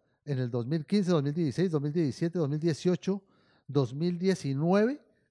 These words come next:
además de tener el récord mundial de la prueba el siete de octubre de dos mil dieciséis en Aguascalientes con motivo de un campeonato panamericano con tiempo de treinta y dos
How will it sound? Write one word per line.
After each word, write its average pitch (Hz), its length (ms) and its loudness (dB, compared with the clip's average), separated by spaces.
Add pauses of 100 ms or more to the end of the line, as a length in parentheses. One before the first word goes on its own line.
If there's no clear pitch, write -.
(100)
además 139 720 -2
de 139 220 -4
tener 139 500 -8
el 143 240 -2 (140)
récord 233 520 0
mundial 131 720 2 (600)
de 117 1200 -2
la 113 200 -6
prueba 190 340 2 (580)
el 123 380 -4
siete 185 300 2
de 202 60 6
octubre 151 320 2
de 156 120 4
dos 123 160 0
mil 131 140 -4
dieciséis 135 380 -4
en 165 100 0
Aguascalientes 135 680 -4
con 143 140 -2
motivo 131 300 -2
de 139 80 0
un 135 40 -4
campeonato 127 440 -6
panamericano 127 640 -2 (400)
con 120 160 -6
tiempo 147 420 -4
de 143 140 -2
treinta 123 480 -4
y 117 120 -6
dos 180 440 -2